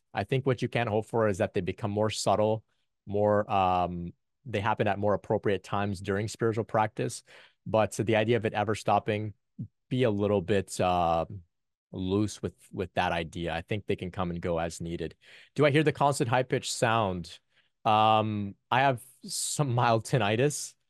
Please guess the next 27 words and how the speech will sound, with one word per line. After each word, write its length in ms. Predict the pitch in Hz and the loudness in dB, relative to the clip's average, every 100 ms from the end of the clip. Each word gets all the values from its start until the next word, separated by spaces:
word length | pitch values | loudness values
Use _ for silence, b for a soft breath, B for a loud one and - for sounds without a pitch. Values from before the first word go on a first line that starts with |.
| _ | _
so 160 | - 107 | -2 0
I 80 | |
can't 280 | 98 - 131 | 0 -2 -2
really 220 | 113 104 | 0 -2
say. 480 | 98 - 107 110 151 - b b | -2 0 0 2 -2 -8 b b
My 160 | 104 117 | 0 0
tinnitus 420 | - 135 110 110 | 0 -2 0 0
started 440 | - - 110 110 104 | -2 0 2 2 2
after 360 | 98 113 101 | 0 0 -4
going 260 | 92 101 101 | -2 -2 0
to 100 | 101 | -2
a 40 | |
concert, 520 | 92 101 101 - 110 101 | -2 -2 -2 -2 -2 0
like, 200 | 90 85 _ _ _ _ _ _ _ | -4 -4 _ _ _ _ _ _ _
earlier 360 | - 98 98 95 | -6 -2 0 -2
this 260 | 92 87 95 | -2 -6 -2
year 280 | 95 143 - | 0 0 0
or 200 | 107 90 | -2 0
last 300 | 98 98 - | 0 0 -2
year. 300 | 101 156 175 b b b | 0 0 -2 b b b
So, 420 | - - 107 101 - | -6 2 4 4 2
um, 360 | 98 92 92 | 2 4 0
I 100 | 92 | -2
can't 280 | 101 131 110 | -4 -2 -2
say 240 | - 101 98 | -2 -2 -2
for 160 | 98 | -4
sure. 480 | 85 - 104 117 139 | -4 -2 2 2 2